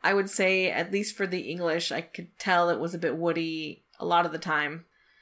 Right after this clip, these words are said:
So, so that was, pulled me out sometimes. Uh, and we'll talk, there's a, quite a few things to talk about in How's It Hold Up.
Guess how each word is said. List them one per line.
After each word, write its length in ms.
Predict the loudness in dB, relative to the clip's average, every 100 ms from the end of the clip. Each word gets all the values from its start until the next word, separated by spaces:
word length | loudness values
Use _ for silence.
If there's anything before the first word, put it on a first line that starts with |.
| _ _ _
So, 300 | -10 -6 -4
so 200 | -2 0 2
that 220 | 2 2
was, 440 | -2 -2 -2 -4 -12 _ _ _ _ -20 -2
pulled 200 | 2 4
me 80 | 4
out 160 | 2 0
sometimes. 560 | -4 -4 -4 -6 -14 -18 -20 -20 -20 _
Uh, 460 | -2 0 0 0 -2
and 120 | -2
we'll 100 | 0
talk, 320 | 4 2 2
there's 220 | 0 0 0
a, 40 |
quite 240 | 0 0
a 40 | 0
few 140 | -2
things 220 | -6 -6 -6
to 60 |
talk 240 | 0 0 2
about 240 | -2 -2
in 80 | -4
How's 240 | -2 -2
It 100 | -4
Hold 200 | -8 -2
Up. 300 | 0 -2 -6